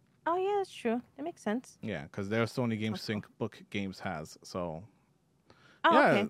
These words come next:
Speaker 2: it's a
Speaker 1: Then
Speaker 2: cool
Speaker 1: there you
Speaker 2: little
Speaker 1: go.
Speaker 2: game. Yeah, that's the realism stuff is, is really cool, and, and the playing, like, watching you play, it just looks like a fun little game. So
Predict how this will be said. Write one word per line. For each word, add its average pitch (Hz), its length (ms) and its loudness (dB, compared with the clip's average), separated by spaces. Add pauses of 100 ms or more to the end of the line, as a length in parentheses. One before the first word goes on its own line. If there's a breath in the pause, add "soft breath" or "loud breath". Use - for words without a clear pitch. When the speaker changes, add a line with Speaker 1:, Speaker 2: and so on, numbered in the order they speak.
Speaker 2:
it's 185 120 -10
a - 20 -8
Speaker 1:
Then 226 80 -2
Speaker 2:
cool - 20 0
Speaker 1:
there 285 120 8
you 311 40 6
Speaker 2:
little 311 160 8
Speaker 1:
go. 208 60 2
Speaker 2:
game. 240 240 6
Yeah, 233 160 8
that's 156 280 6
the 175 180 4
realism 180 500 6
stuff 151 260 2
is, 131 180 0
is 123 180 2
really 170 300 2
cool, 117 420 6
and, 107 180 2
and 104 400 -2
the 107 320 -6
playing, 135 420 -2
like, 117 160 -2
watching 127 300 0
you 143 80 0
play, 139 260 2
it 113 240 0
just 143 220 -6
looks - 220 -4
like 208 100 -2
a 175 40 0
fun 180 320 0
little 160 160 0
game. 120 380 0
So 95 380 -4